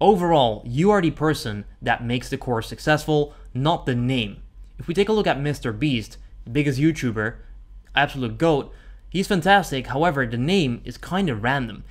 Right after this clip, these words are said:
If you were to say Mister Beast to someone who doesn't know who he is without any context, he has no clue what the channel is about or what they're up to, et cetera.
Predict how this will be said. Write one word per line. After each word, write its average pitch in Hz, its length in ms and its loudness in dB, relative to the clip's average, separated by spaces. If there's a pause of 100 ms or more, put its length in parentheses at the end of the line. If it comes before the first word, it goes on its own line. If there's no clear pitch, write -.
(160)
If 139 140 -6
you 151 100 2
were 185 100 0
to 165 80 0
say 147 240 0
Mister 127 320 -4
Beast 120 360 -2
to 123 80 -8
someone 127 280 -4
who 127 100 -2
doesn't 127 320 -2
know 107 380 -4
who 135 140 0
he 127 120 2
is 110 260 -4 (180)
without 123 260 0
any 120 160 -4
context, 143 640 -2 (400)
he 170 100 0
has 185 120 4
no 185 160 2
clue 160 240 0
what 135 280 0
the 135 80 -6
channel 127 340 0
is 120 100 -4
about 113 340 2
or 107 40 -2
what 113 200 -2
they're 113 120 0
up 123 160 0
to, 113 140 -4
et 101 100 -6
cetera. 139 480 0